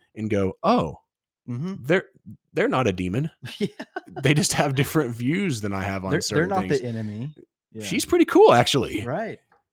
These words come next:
Speaker 1: You know, and I think that that's a, that's part of the life-giving nature of the bread, the generosity of God, everything that we've talked
Speaker 2: Yeah.
Speaker 1: about, the healing and the reconciliation over a table and over a meal,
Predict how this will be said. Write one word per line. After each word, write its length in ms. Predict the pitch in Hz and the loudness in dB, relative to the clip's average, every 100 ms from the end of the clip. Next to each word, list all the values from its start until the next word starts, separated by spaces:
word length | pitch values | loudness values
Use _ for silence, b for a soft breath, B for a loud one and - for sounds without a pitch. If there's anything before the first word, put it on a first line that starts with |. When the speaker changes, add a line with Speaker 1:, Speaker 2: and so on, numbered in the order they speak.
| - | -8
Speaker 1:
You 140 | 120 | -2
know, 340 | 113 113 143 - | 0 2 0 -2
and 240 | 127 131 | -4 0
I 40 | 127 | 0
think 200 | 170 170 | 0 0
that 120 | 123 | 2
that's 220 | 135 135 | 0 2
a, 180 | 139 127 - 95 | 0 0 -4 -6
that's 260 | 107 131 - | -4 -4 -2
part 200 | 127 135 | 2 2
of 40 | |
the 100 | 117 | 2
life-giving 680 | 95 98 113 117 104 104 98 | -2 -2 -4 -4 -4 -4 -4
nature 320 | 95 143 80 | -4 -6 -8
of 100 | 71 | -10
the 80 | 69 | -14
bread, 320 | 67 55 - _ _ _ _ _ | -14 -14 -16 _ _ _ _ _
the 80 | 110 | -6
generosity 720 | 107 123 123 113 123 - 117 | -2 -2 0 0 0 0 0
of 100 | 98 | 0
God, 240 | 117 101 90 | 2 2 0
everything 300 | 123 127 131 | -2 -2 0
that 80 | 92 | 0
we've 160 | 104 | -2
talked 220 | 104 117 95 | 0 -2 -2
Speaker 2:
Yeah. 60 | |
Speaker 1:
about, 100 | 87 | -4
the 60 | 95 | -6
healing 400 | 95 135 135 107 | -2 0 2 2
and 80 | 98 | 0
the 60 | |
reconciliation 880 | 98 113 113 - 120 107 101 117 104 | -2 -4 -6 -4 -2 2 2 2 -2
over 280 | 87 107 104 | -2 -4 -4
a 60 | 98 | -10
table 460 | - 110 113 92 | -6 -4 -4 -4
and 80 | 95 | -8
over 240 | 95 98 85 | -8 -10 -10
a 40 | |
meal, 380 | 98 117 92 | -6 -2 -2